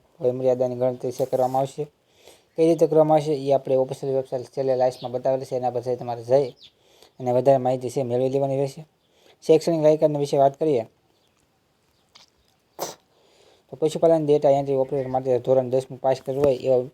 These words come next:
એવા ઉમેદવાર છે અહીંયા ફોર્મ ભરી શકે છે. કોઈ પણ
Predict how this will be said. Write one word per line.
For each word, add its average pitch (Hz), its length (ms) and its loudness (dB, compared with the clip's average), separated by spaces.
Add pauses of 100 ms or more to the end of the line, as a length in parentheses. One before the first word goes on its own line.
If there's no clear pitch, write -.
(160)
એવા 131 200 2
ઉમેદવાર 123 400 0
છે 143 120 2 (800)
અહીંયા 123 220 -6
ફોર્મ 135 180 -2
ભરી 135 160 -6
શકે 151 260 -2
છે. 151 160 -6
કોઈ 135 140 0
પણ 135 120 -4